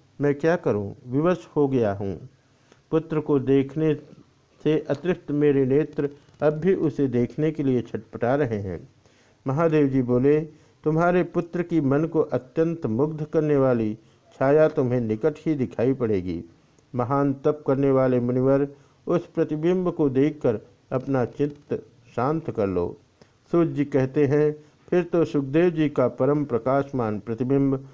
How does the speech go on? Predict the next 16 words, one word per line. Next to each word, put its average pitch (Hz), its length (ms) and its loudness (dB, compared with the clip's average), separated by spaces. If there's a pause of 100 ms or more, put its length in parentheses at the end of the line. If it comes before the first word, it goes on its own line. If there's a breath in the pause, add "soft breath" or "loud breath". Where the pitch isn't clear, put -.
(260 loud breath)
व्यास 147 320 2
जी 131 180 -2
को 127 180 -2
दिखाई 123 380 -2
पड़ने 107 340 -2
लगा।" 90 360 0 (480 soft breath)
मुनि 160 220 2
को 147 220 2
वर 143 200 2
देकर 151 600 2 (540 soft breath)
भगवान 160 420 2
शंकर 156 440 2
वहीं 135 320 0
अंतर्ध्यान 120 680 -2
हो 117 140 0
गए। 95 280 0